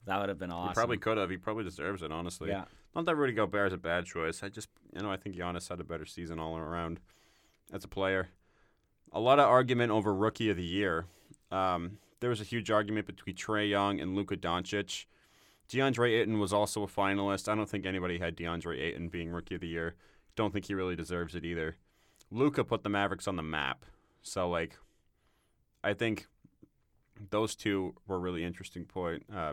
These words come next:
Speaker 2: picks. Funny enough that they traded picks for one another. So the Hawks should have originally had Luka, and the Mavericks should have had Trae Young, but they switched picks.
Speaker 1: Hmm.
Speaker 2: So they're always gonna be linked together.
Speaker 1: Yeah.
Speaker 2: And now they're linked together with the Rookie of the Year.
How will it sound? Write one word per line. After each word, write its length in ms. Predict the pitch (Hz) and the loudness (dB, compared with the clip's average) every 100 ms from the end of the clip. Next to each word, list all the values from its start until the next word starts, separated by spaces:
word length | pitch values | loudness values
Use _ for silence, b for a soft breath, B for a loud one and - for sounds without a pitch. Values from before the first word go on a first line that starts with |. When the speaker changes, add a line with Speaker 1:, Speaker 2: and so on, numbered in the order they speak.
| - | -6
Speaker 2:
picks. 420 | - 85 - - _ b b b b b | -6 -6 -6 -14 _ b b b b b
Funny 220 | - 120 | -2 2
enough 240 | 117 110 - | 4 4 2
that 100 | 92 | -2
they 120 | 98 | -2
traded 640 | - - 110 113 107 90 | -2 -2 2 4 4 0
picks 380 | - 98 90 - | 2 2 2 -4
for 220 | - 92 | -8 -2
one 180 | 95 92 | 0 0
another. 420 | 87 87 78 80 - b b b - | 2 0 0 -4 -6 b b b -8
So 180 | - | -2
the 80 | 95 | 0
Hawks 400 | - 120 117 - | 6 10 10 6
should 240 | - - 113 | -2 2 4
have 100 | 104 | 4
originally 460 | 101 95 95 98 | 4 2 0 -2
had 140 | 92 92 | -2 -2
Luka, 500 | 95 98 90 82 82 - - | -2 -2 0 -2 -2 -8 -4
and 80 | 95 | -2
the 40 | |
Mavericks 420 | 95 95 92 90 | 2 2 2 -2
should 120 | - 92 | -4 -6
have 80 | 87 | -4
had 120 | 78 | -6
Trae 260 | - 87 85 | -4 -4 -2
Young, 200 | 82 78 | -2 -4
but 100 | 78 | -8
they 100 | 76 | -10
switched 460 | - - 85 - | -12 -8 -8 -8
picks. 400 | - 82 - - - b b b | -6 -6 -6 -12 -14 b b b
Speaker 1:
Hmm. 200 | 139 143 | -2 -2
Speaker 2:
So 220 | 117 110 101 | 2 4 6
they're 220 | 110 113 | 6 6
always 360 | 120 120 120 | 6 6 4
gonna 200 | 101 113 | 4 2
be 120 | 107 107 | 4 2
linked 260 | 104 107 | 2 -2
together. 540 | 104 92 101 85 87 90 _ b b b | -2 2 4 4 0 -4 _ b b b
Speaker 1:
Yeah. 200 | 131 160 | 0 4
Speaker 2:
And 80 | 156 | 8
now 160 | 113 120 | 10 10
they're 120 | 120 | 10
linked 220 | 117 113 | 6 4
together 300 | 110 113 110 | 2 4 4
with 120 | 104 101 | 4 2
the 100 | 104 | 2
Rookie 280 | 107 - | 2 2
of 60 | 107 | 2
the 80 | 101 | 4
Year. 320 | 104 101 | 4 4